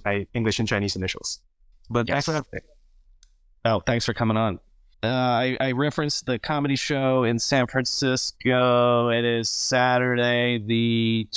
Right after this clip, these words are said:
Speaker 2: twenty-eighth at nine thirty P M. Uh, yesterday's show has a link to the tickets. However, so that's at nine thirty, uh, January twenty-eighth, Saturday. Uh, what Chris and I thought we would do is, um,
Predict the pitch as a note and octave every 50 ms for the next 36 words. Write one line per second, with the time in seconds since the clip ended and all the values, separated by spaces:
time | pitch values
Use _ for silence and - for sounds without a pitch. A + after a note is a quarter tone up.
0 | - - - B2+ B2 B2 A#2 A2 - _ D3+ E3+ F#3+ F#3+ - _ - - - -
1 | _ _ _ _ _ _ - - A2+ A2+ G#2+ A#2+ A2+ A2+ G#2 - - C3+ B2 A#2
2 | A2+ - - - B2+ C#3 D3+ D#3 D3+ D3+ D3+ D3 D3 D3 C#3+ C3 - _ A2+ A2+
3 | G#2+ G#2+ G#2+ F#2+ E2+ - - G2+ A2 C3+ C3+ - - C3+ B2+ B2 - - C3+ A#2+
4 | A#2+ A#2 A2+ B2 A#2 A2 G#2+ A2+ G#2+ A#2 A2+ G#2 - - G#2 G#2 G2+ - C3+ -
5 | C3 - - - _ - - - _ - G3+ A3 A3+ F3 A2+ D#2 - - _ _
6 | _ _ _ _ _ - - C#3+ C#3 D#3+ E3+ - C#3 A#2 C#3 D#3 F3 G3 G#3 F#3+
7 | - F3 D3+ C#3 C#3+ C#3 C#3+ D3+ - _ _ _ _ _ _ _ _ _ _ _
8 | _ _ _ _ A#2+ A#2 A#2 A2+ G#2+ G#2+ G2+ G2 - C3 C3+ C#3 D3 D#3 D3+ D3+
9 | C#3+ - D3+ D3 C#3+ C3 A#2+ A#2 A2+ - - - C#3 B2 A#2+ A#2 A2+ A2+ G#2+ G#2+
10 | G2+ - _ _ _ _ - - _ - A#2 A2+ A2 A2 A2 A2+ A#2 - - E3+
11 | E3 - F3+ D#3+ D#3 - D#3+ D3+ C#3+ D3+ C#3 C3+ A2+ G#2+ - C#3+ D3+ E3 E3+ F3
12 | F#3 F#3+ F#3+ F3+ - - B2+ B2+ B2 B2 A#2+ A#2+ A#2+ A#2+ A#2+ A#2 A2+ - - -
13 | A#2+ A#2 A2+ A2+ A2 A2 A2 A2 A2 A2 A2